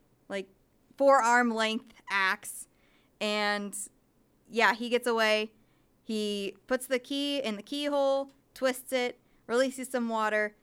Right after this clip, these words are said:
and that causes a volcanic eruption. It's the first eruption of Mount Doom.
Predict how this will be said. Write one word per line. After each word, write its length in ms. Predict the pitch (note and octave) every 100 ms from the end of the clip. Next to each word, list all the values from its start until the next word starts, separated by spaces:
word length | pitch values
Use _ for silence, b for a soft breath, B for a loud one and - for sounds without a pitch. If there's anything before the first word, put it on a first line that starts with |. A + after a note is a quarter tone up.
| _ -
and 160 | G#3+
that 200 | A#3 A3+
causes 360 | A3 A#3 A3 G#3
a 60 | G3
volcanic 540 | G3+ G3+ A#3 G#3+ G3+
eruption. 540 | G3+ G#3 G#3 - A#3
It's 100 | A3
the 120 | A3 G3
first 380 | G#3 G#3 G#3 A3
eruption 580 | G3+ G3+ - - A3 A3+
of 240 | G#3 G3
Mount 360 | G3 G3+ G3 F#3+
Doom. 440 | G3+ A#3 B3+ C#4+